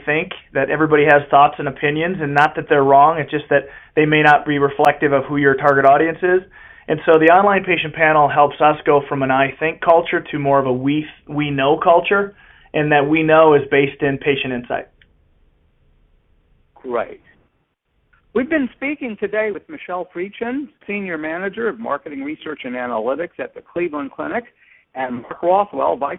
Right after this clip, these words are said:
Speaker 2: President of Marketing and Communications for the Dean Clinic. Again, Mark and Michelle will be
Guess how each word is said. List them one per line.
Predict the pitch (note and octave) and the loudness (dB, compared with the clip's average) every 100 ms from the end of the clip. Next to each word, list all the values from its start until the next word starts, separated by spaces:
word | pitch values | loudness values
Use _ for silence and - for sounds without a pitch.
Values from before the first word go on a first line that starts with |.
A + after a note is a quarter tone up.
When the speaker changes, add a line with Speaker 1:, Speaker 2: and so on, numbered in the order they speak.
| _ | _
Speaker 2:
President | D3+ C#3+ D3 D3 | -12 -12 -12 -12
of | |
Marketing | C3 B2+ - C3+ C3 | -10 -12 -12 -14 -14
and | B2+ | -14
Communications | - C3+ B2+ A#2+ C3+ C3 C3+ B2+ | -14 -14 -14 -10 -10 -8 -12 -14
for | - | -14
the | C3 | -12
Dean | C3 F#3 F#3 D3+ | -8 -8 -10 -12
Clinic. | - F#2+ F2+ - _ _ _ _ _ _ - | -12 -12 -12 -16 _ _ _ _ _ _ -4
Again, | C#3 F3 E3 | 0 2 2
Mark | D3+ F3 | 0 -2
and | F3 D3 | -4 -10
Michelle | C3 F#3 F3+ | -10 -8 -8
will | D3 | -8
be | B2 | -14